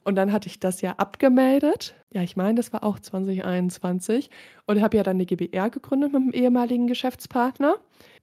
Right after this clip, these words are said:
ähm, die wir ja gegründet haben, eben auch, weil wir tatsächlich relativ coole und große Pläne hatten, die sich dann ja 'n bisschen verlaufen haben.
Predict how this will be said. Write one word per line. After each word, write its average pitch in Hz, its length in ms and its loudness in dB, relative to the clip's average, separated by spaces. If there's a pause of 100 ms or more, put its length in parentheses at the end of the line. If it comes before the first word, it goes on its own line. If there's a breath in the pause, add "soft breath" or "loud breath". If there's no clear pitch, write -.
ähm, 196 760 4
die 185 80 -2
wir 190 80 6
ja 180 100 0
gegründet 196 540 -4
haben, 180 400 0
eben 180 320 -4
auch, 175 440 -6
weil 180 340 2
wir 175 200 2 (240)
tatsächlich 233 480 2
relativ 208 440 -2
coole 220 260 -2
und 180 140 -2
große 180 320 -4
Pläne 311 340 0
hatten, 269 360 0
die 202 120 -4
sich 202 160 -2
dann 190 160 -2
ja 180 80 0
'n 180 80 0
bisschen 180 240 -2
verlaufen 196 560 0
haben. 240 360 -2